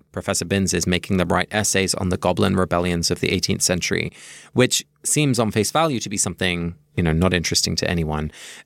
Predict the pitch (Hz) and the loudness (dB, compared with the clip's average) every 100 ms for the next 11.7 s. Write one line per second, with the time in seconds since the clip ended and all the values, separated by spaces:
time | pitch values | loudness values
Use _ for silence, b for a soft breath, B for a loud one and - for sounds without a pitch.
0 | _ - 135 143 - 165 190 170 139 127 | _ 2 2 2 2 4 4 2 2 0
1 | 110 104 143 139 - 151 220 - 139 120 | 0 0 0 0 -2 0 0 0 0 0
2 | 120 98 87 - _ _ _ - 117 107 | 0 -2 -4 -8 _ _ _ 4 4 6
3 | 117 113 117 110 - 127 170 107 85 85 | 6 6 4 0 -2 -2 0 0 -2 -2
4 | - B B B B - 107 104 104 104 | -8 B B B B 2 4 6 2 2
5 | 120 - 101 95 - - 104 98 101 92 | 0 2 2 0 -2 0 0 0 -2 0
6 | 101 87 98 92 92 - 90 92 92 87 | 0 2 2 2 2 0 2 2 2 0
7 | - 90 87 87 85 - - 147 120 82 | -2 -2 0 0 0 0 0 2 2 0
8 | 82 b b b - - 196 - 165 143 | -4 b b b -10 -2 0 2 2 0
9 | - 117 - - - 85 - - - 92 | -2 -4 -2 -2 0 -2 -2 -4 -2 -4
10 | 95 95 - 131 117 113 - 104 - - | -2 -4 0 2 4 2 2 2 2 0
11 | 87 95 90 - 80 80 92 | 0 0 0 0 -2 -6 -8